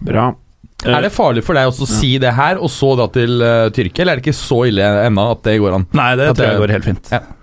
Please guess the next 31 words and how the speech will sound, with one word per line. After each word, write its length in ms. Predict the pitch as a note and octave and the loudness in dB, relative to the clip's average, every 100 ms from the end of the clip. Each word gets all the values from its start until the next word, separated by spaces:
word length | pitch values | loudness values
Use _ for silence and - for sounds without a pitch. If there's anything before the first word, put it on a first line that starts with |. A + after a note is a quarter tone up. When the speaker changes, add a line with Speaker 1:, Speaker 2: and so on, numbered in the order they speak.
| - | -10
Speaker 3:
Eh, 180 | - C3+ | 0 2
men 160 | C3+ D3+ | 2 2
vi 100 | E3 | 0
får 120 | E3 | 0
se 120 | D#3 | 0
i 40 | D3 | 0
mai. 160 | C#3 D#3+ - | -2 -4 -2
Jeg 100 | - | 0
skal 140 | - | 2
ned 80 | C#3 | 2
igjen 200 | A#2+ A#2+ | 2 2
da. 520 | B2 G#5 - G5 - D#5+ | 0 -2 0 -2 -2 -8
Speaker 1:
<laughs> 440 | - - - - | -12 -16 -20 -6
Bra. 220 | G#2 C#3 F3+ - - - | -2 0 0 -4 -18 -14
Richard, 480 | - C#3 F3 A3 - - | -2 -2 0 -4 -4 -2
alfakrøll, 400 | C3+ D3 D#3+ E3+ | 0 2 -2 0
Richard 440 | C#3+ C3+ C3 D#3 A2+ | -2 -2 0 -2 0
J 220 | C3 C3 | 0 2
Moseby, 800 | B2+ A2 A2 - G#2+ B2 F3 C3 - - | 2 2 2 0 0 2 0 -2 -4 -2
eller 260 | A#2+ B2 | 0 0
Moseby, 520 | B2+ B2 F#2+ G#2 A#2+ F#3+ - - _ _ _ _ _ - _ - _ | 0 0 -2 0 0 0 -4 -20 _ _ _ _ _ -20 _ -20 _
eller 180 | G#2+ G#2+ | 0 2
Møseby, 420 | A2 G2+ - G#2 - - | 0 -2 -2 -4 -4 -12
jeg 140 | - G#2 | -4 -4
vet 100 | F2+ | -4
ikke. 120 | - - - - - - | -12 -14 -20 -20 -10 -2
Er 80 | D#3+ | 0
Manchester 360 | D#3+ D3+ E3 | 0 0 0
United 380 | D#3 A#2+ - C#3 B2+ | 2 0 0 0 0
blakke? 460 | E3 - - E3+ F3+ - | -2 -4 -4 -4 -4 -8
Spørsmålstegn. 680 | - C#3+ A#2 G#2+ - - | -2 -2 -2 -4 -2 -4